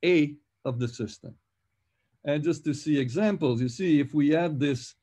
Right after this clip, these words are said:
product state, which is manifestly not entangled, the density matrix you, of this pure state is just of this form.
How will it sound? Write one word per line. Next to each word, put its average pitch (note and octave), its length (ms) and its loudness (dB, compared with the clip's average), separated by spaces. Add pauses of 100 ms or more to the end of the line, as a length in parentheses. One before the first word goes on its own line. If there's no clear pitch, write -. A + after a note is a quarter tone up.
(460)
product F3+ 480 0
state, B2+ 460 -2
which B2+ 200 -4
is A#2+ 320 -4
manifestly C3+ 680 -4
not B2 240 -2
entangled, D3+ 800 -2 (340)
the B2 100 -4
density E3 520 0
matrix C#3+ 680 0
you, A2 140 -4 (400)
of A2+ 140 -10
this A2+ 160 -10
pure C3+ 260 -2
state C3+ 420 -2
is A2 120 -4
just A#2 500 -8
of A2+ 160 -10
this A2 220 -10
form. F#3 500 -4